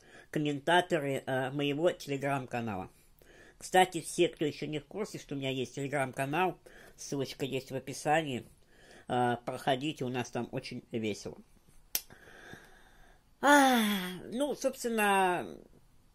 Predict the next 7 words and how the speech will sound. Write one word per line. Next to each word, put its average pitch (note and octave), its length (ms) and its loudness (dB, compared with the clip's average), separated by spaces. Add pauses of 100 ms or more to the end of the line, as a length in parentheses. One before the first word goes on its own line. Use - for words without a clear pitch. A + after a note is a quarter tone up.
(720)
тему A#3 260 4
видео G3+ 320 -2
вы F#3 140 0
уже F3+ 200 -4
поняли F3 440 -2
из E3+ 140 -2
названия, D#3 920 -2